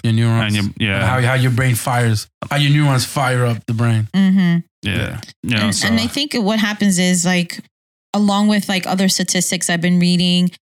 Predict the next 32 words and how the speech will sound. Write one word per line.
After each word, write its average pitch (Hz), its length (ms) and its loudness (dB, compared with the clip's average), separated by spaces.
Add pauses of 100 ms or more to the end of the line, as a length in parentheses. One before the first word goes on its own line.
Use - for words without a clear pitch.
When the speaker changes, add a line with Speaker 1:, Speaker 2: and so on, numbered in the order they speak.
(160)
Speaker 3:
definitely 208 460 0
from 175 380 0
different 180 320 -2
foundations, 170 760 0
you 180 140 0
know, 170 340 0
epilepsy 226 480 -2
affects 202 380 -4
children, 185 720 0
men, 180 480 0
women, 185 300 0
of 185 180 0
all 220 180 0
ages. 170 400 -2
It 165 60 -4
doesn't 175 260 0
matter 170 480 0 (320)
what - 160 -4
ethnic 196 360 -2
group 190 220 -2
you're 190 100 -2
coming 190 260 2
from. 185 400 0
And 180 100 -2
it's 185 240 -4 (240)
really 220 540 0 (400)
of 185 260 -4
the 196 120 0
most 202 580 0
common 226 500 0
neurological 196 600 0
disease, 175 580 -2